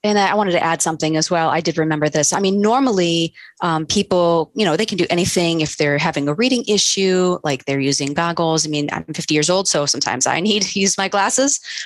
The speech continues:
right? So I'll use glasses, and if I don't have them with me, I'll have those other features that can enlarge the print, so that will help as well.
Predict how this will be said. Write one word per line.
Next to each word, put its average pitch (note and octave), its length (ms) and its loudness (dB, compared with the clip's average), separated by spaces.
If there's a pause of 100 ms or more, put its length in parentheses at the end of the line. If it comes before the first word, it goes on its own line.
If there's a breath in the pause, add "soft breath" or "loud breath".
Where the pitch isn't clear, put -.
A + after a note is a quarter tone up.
right? F#3 240 -2
So G3 420 2 (280 loud breath)
I'll F#3 100 -2
use G#3+ 260 2
glasses, G3 440 0
and F3+ 100 2
if D#3+ 60 -2
I F#3 40 0
don't - 120 -2
have A3+ 200 -2
them G#3 120 0
with F#3+ 200 0
me, F#3 280 0
I'll - 240 -2
have D#3+ 260 0
those D#3+ 180 0
other D3+ 140 0
features G3 400 0
that D#3+ 180 -2
can F3+ 140 0
enlarge D#3 480 0
the - 80 -12
print, E3 260 -4
so - 180 0
that D3 180 -4
will E3+ 100 0
help D3 240 -2
as - 140 -2
well. G#3+ 480 0